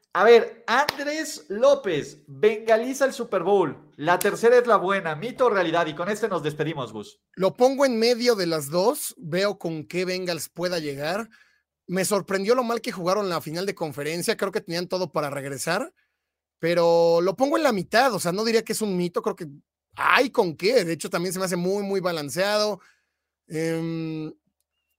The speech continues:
Speaker 2: no, no, tampoco diría que es realidad con la competencia que va a haber ahí, pero le doy buenas chances a, a Bengals.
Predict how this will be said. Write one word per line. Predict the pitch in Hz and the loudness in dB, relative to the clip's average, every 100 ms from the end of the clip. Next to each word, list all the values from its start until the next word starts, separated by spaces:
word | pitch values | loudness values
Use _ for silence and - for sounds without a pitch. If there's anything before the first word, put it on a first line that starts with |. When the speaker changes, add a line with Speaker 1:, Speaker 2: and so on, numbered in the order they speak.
| - | -2
Speaker 2:
no, | 196 240 | 2 4
no, | 240 | 2
tampoco | 185 190 196 | 0 0 2
diría | 190 190 | 0 2
que | 202 | 0
es | 175 | 0
realidad | 170 156 165 185 | 0 0 -2 -2
con | - 165 | -4 -6
la | 147 | -6
competencia | 147 139 175 170 | -8 -6 -6 -6
que | 156 | -4
va | 156 | -2
a | |
haber | 170 | -2
ahí, | 143 196 | -2 -4
pero | 262 285 196 156 | 2 4 4 2
le | 151 | 0
doy | 160 254 | 0 2
buenas | 269 294 294 | 2 2 0
chances | - 233 269 160 147 | -2 -4 -4 -8 -8
a, | 143 - 147 | -8 -10 -10
a | |
Bengals. | 151 175 143 131 - | -6 -6 -6 -10 -18